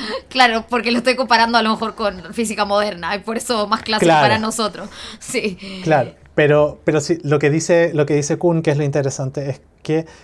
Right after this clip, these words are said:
Speaker 2: ¿qué pasaría si, si, si un aristotelia-, aristoteliano, una persona que estudió con Aristóteles o que está convencido
Speaker 1: Ajá.
Speaker 2: de que esa es la forma correcta de ver el mundo, se pusiera a tratar de estudiar como Newton? Y lo que él dice es que le sería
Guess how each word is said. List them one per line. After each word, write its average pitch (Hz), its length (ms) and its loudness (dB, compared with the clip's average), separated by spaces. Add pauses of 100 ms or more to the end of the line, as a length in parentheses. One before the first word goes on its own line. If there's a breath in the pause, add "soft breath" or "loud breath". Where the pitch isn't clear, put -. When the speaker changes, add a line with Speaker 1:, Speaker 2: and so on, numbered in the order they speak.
Speaker 2:
¿qué 139 100 -8
pasaría 147 540 -2
si, 135 360 -6
si, 135 280 -8 (320)
si - 380 -10 (280)
un 143 300 -4
aristotelia-, 135 720 -4
aristoteliano, 139 1000 -2 (260)
una 127 160 -6
persona 131 320 -8
que 131 60 -8
estudió 131 360 -4
con 156 120 -4
Aristóteles 139 500 -6
o 143 100 -4
que - 80 -12
está 131 180 -10
convencido 139 520 -6
Speaker 1:
Ajá. 135 40 -2
Speaker 2:
de 131 80 -6
que - 80 -10
esa 170 120 -6
es 143 60 -2
la 127 80 0
forma 131 320 -6
correcta 139 460 -6
de 131 120 -6
ver 127 180 -2
el 120 100 -2
mundo, 110 400 -8 (720 loud breath)
se - 140 -10
pusiera 139 380 -4
a 139 40 0
tratar 139 280 -2
de 139 80 -4
estudiar 135 400 -6
como 123 220 -8
Newton? 127 340 -8 (1300)
Y 123 100 -10
lo 123 100 -10
que 143 80 -8
él 139 100 -4
dice 143 220 -6
es 143 80 -8
que 131 240 -6
le 127 100 -8
sería 139 400 -8